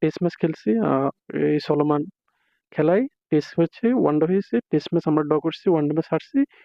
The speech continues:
টি টোয়েন্টি সিরিজ আমরা জয় পেয়েছি। So, আহ, আমি দেখতেছি এখানে সমান সমান সবকিছু মিলাই। বাংলাদেশের জন্য শুভকামনা রইল। আগামীকাল বাংলাদেশের একাদশ বেশ কিছু পরিবর্তন আসতে পারে। সেক্ষেত্রে হয়তো,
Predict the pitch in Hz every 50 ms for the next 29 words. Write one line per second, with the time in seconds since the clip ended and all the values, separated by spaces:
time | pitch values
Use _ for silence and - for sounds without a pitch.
0 | - _ - 165 147 156 143 135 131 - 185 240 - - - 139 139 135 139 135
1 | 135 135 135 143 139 - - - - _ - - _ _ _ _ _ _ _ _
2 | _ _ _ _ _ _ - 226 233 269 277 - - - - 160 151 147 147 151
3 | 147 156 - _ 180 - - 165 156 160 165 - - 180 175 175 - - - 143
4 | 147 151 - _ _ _ - 156 - _ - - - 156 156 151 147 175 220 269
5 | - _ _ _ _ _ _ _ _ _ 165 160 165 165 160 170 160 170 175 180
6 | - 160 156 - - 165 165 165 175 175 175 196 226 254 160 135 135 139 143 -
7 | - 147 139 143 147 147 147 143 - - 170 - - 165 - 165 156 147 156 156
8 | - - - - - - 151 156 151 - - 170 - - - 147 143 139 - 147
9 | 143 143 - - 180 170 - 196 208 277 294 - _ _ _ _ _ _ _ _
10 | _ _ _ _ _ _ _ _ _ _ _ _ _ _ - - - 160 139 151
11 | 143 - 160 156 147 139 - 160 160 180